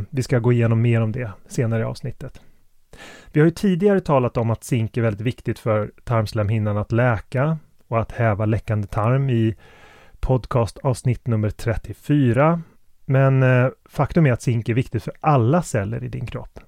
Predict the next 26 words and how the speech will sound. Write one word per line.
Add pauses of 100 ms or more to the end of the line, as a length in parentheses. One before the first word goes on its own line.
för
att
de
ska
kunna
dela
sig. (1300)
Och
därför
är
det
inte
bara
läkning
och
återhämtning
som (240)
zink
har
betydelse
för.
Det
har
också (100)
antiinflammatoriska
egenskaper